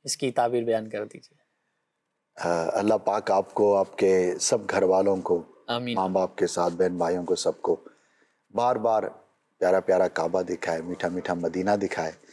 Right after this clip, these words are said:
Speaker 2: تو کوشش کرتے رہیں، اللہ کی بارگاہ میں دعا بھی کریں، سرکار کے بارگاہ میں استغاثہ بھی کرتے رہیں اور اسباب بھی اختیار کرتے رہیں، تو انشاءاللہ عز و جل، آ، ضرور حاضری نصیب ہوگی۔
Speaker 1: انشاءاللہ۔
Speaker 2: خواب میں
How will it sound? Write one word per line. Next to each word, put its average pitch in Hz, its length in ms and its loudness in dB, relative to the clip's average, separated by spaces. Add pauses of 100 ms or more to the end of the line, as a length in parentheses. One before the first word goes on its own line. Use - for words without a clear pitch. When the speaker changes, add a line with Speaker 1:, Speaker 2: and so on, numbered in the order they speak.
(600)
Speaker 2:
تو 82 160 4
کوشش 135 440 2
کرتے 160 340 2
رہیں، 151 120 0 (380)
اللہ 107 260 2
کی 123 100 2
بارگاہ 107 340 2
میں 113 140 4
دعا 98 220 2
بھی 117 160 2
کریں، 104 260 2
سرکار 95 420 0
کے - 140 0
بارگاہ 95 380 0
میں 98 200 -2 (460)
استغاثہ 101 540 0
بھی 110 220 0
کرتے 101 360 2
رہیں 95 200 2 (600)
اور 90 260 0 (300)
اسباب 117 600 -2
بھی 117 280 4 (100)
اختیار 98 400 2
کرتے 90 360 0
رہیں، 80 200 -4
تو - 180 -4
انشاءاللہ 113 500 2
عز 104 200 2
و 98 140 6
جل، 113 160 0 (640)
آ، 90 140 2
ضرور 113 300 4
حاضری 127 340 2
نصیب 123 320 2
ہوگی۔ 113 320 4
Speaker 1:
انشاءاللہ۔ 117 460 -8
Speaker 2:
خواب 110 260 0
میں 113 400 0